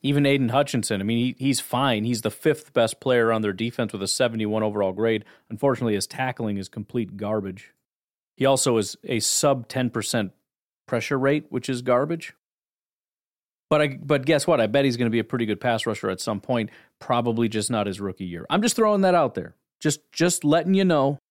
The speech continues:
Look at the Super Bowl. How, how many teams in Super Bowl contention? How mu-, how much you wanna bet?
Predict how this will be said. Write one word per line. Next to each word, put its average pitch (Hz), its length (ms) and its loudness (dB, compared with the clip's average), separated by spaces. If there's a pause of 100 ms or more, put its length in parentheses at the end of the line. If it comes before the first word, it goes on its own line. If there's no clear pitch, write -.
Look 135 140 4
at 131 60 2
the 127 60 0
Super 151 280 0
Bowl. 123 180 4
How, 147 180 2
how 165 220 2
many 233 180 4
teams 170 340 2
in 151 60 2
Super 147 280 0
Bowl 143 120 4
contention? 123 580 0
How 131 140 -2
mu-, 160 140 0
how 156 160 0
much 190 180 2
you 170 80 2
wanna 151 160 4
bet? 117 380 0